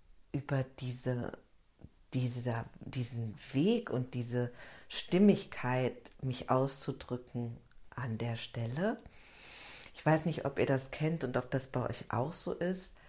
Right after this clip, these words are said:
Mm, bei mir ist das so, dass ich so mit bestimmten Sachen in meinem Leben,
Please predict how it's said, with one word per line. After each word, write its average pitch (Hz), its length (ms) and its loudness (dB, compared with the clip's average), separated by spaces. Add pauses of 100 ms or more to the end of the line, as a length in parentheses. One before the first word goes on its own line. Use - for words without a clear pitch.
(400)
Mm, 143 760 2 (1400)
bei 143 140 6
mir 143 240 6
ist 202 160 2
das 170 200 -2
so, 165 200 0
dass 147 260 2
ich - 240 -4
so 139 220 2
mit 135 240 2
bestimmten 175 520 0
Sachen 151 440 2
in 139 200 2
meinem 123 360 4
Leben, 175 680 2